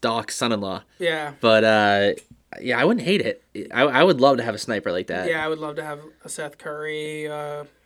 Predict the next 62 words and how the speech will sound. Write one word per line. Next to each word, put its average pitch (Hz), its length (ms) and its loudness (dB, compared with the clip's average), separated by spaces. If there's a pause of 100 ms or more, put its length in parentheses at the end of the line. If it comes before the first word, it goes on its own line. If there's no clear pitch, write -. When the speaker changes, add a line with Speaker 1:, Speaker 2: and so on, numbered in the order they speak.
(320)
Speaker 1:
There's 170 220 8
not 269 160 6
a 403 60 8
lot 339 160 6
of 202 180 4
true 165 460 6
three-point 147 500 0
snipers. 135 340 -2
I, 127 360 2
I 156 60 6
feel 202 120 4
like 165 100 6
everyone 165 320 4
can 123 140 -8
shoot - 240 -2
three 151 300 2
a 131 60 6
little 107 180 4
bit, 104 160 -2
but 117 80 -4
you 123 100 4
don't 139 140 0
have 139 120 -8
that 117 140 0
pure 117 220 -2
sniper, 123 320 -2
like 104 100 -6
that 107 160 -2
J 117 220 0
J 113 180 0
Redick. 110 400 0
Like, 92 320 -4
he's 214 100 -16
Speaker 2:
Yeah. 170 220 4
Speaker 1:
gonna 120 160 4
hurt 135 160 6
you 113 160 4
if 98 80 -2
you 107 120 0
leave 104 160 0
him 107 100 -6
alone. 107 180 0
Speaker 2:
Yeah, - 60 0
exactly. 156 680 -6 (140)
Speaker 1:
Um, 107 480 -2
most 143 240 8
of 139 40 2
those 165 160 6
guys, 107 220 0
I 104 60 -8
feel 113 180 2
like, 107 140 4
are 107 100 2
all 98 60 0
<laughs> - 120 -8
superstars. - 680 -6
Speaker 2:
Yeah, 160 360 -2
or, 170 80 -4
like, 175 140 -2
a 170 40 -2
Buddy 165 260 -4
Hield, 165 680 -4